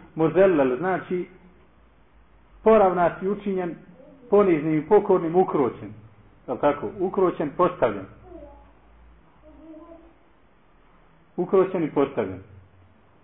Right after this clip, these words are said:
Trasiran put. Zato je ovo tezellul, poniznost,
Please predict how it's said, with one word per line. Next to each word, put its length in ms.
Trasiran 720
put. 140
Zato 320
je 140
ovo 260
tezellul, 640
poniznost, 560